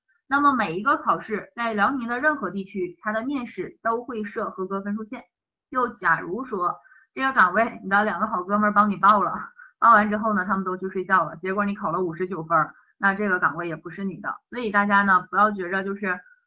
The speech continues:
呃，有人帮我报过名了，我这个岗位保住了，然后我就可以高枕无忧了。更核心的是你自己得能保住这个岗位。当然这个指的是对于一些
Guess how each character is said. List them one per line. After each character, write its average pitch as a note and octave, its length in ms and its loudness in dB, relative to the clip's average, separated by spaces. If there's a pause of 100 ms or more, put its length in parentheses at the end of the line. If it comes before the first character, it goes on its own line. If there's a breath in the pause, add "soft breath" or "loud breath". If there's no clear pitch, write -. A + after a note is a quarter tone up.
(160)
呃， F3+ 220 2
有 E3+ 100 -2
人 F3+ 160 2
帮 G#3 200 6
我 E3+ 80 -4
报 G#3 220 4
过 F#3 120 -4
名 E3 200 -6
了， F3+ 380 4
我 F3 140 -6
这 G3+ 80 -4
个 G3+ 80 2
岗 F3+ 220 2
位 F#3+ 140 0
保 E3 220 0
住 G3+ 220 -4
了， E3 200 -2 (100)
然 E3+ 100 -2
后 G3 100 -2
我 E3+ 60 -6
就 E3+ 140 -8
可 G3 80 -2
以 E3+ 80 -2
高 F#3 180 -2
枕 E3+ 180 -8
无 D3+ 120 -8
忧 E3 180 -6
了。 - 140 -4 (320 soft breath)
更 B3 200 4
核 G3 160 -6
心 G3 180 -4
的 G3 140 -2
是 G3+ 180 -8
你 E3 100 -8
自 G#3 200 -8
己 F#3 120 -2
得 F#3+ 120 -2
能 D#3+ 200 -4
保 D#3 160 -6
住 E3 120 -10
这 F3 120 -6
个 E3 100 -6
岗 E3 180 -6
位。 D#3+ 160 -8 (240)
当 A3+ 160 6
然 A3+ 140 0
这 B3+ 140 -4
个 A3 100 0
指 E3+ 180 -6
的 E3+ 160 -2
是 G#3 140 -6
对 A3 320 -8
于 G#3+ 200 -6
一 A3+ 40 -8
些 G#3+ 340 -4